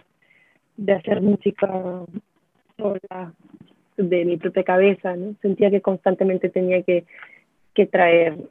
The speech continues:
eh, ideas de otros antes que las mías. Y llegó un momento en el que,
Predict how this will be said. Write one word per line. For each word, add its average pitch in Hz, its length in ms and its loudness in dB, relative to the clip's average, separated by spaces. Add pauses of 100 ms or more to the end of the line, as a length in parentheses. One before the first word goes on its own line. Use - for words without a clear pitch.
(120)
eh, 170 380 -2
ideas 185 340 4
de 185 80 4
otros 165 320 -2 (160)
antes 165 300 -4
que 170 100 -4
las 147 140 -6
mías. 165 320 -4 (580)
Y 190 760 0
llegó 208 200 4
un 220 80 4
momento 233 440 2
en 233 100 4
el 190 160 0
que, 170 540 -4